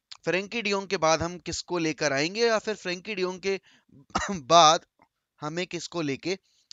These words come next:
आना चाहिए? तो इसका जवाब निकलता है आपके एनालिटिक्स से। इसका जवाब निकलता है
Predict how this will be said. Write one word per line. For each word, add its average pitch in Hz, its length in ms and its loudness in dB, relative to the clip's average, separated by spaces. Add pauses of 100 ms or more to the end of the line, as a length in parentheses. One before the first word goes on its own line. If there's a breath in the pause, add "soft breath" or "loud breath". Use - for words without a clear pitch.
(120)
आना 151 240 -2
चाहिए? 113 380 -8 (540 soft breath)
तो 180 100 -4
इसका 233 280 0
जवाब 180 420 2
निकलता 180 480 -2
है 190 160 2
आपके 185 520 0 (100)
एनालिटिक्स 147 580 -8
से। 117 100 -8
इसका 131 320 -12
जवाब 147 280 -4
निकलता 151 360 -6
है 185 140 0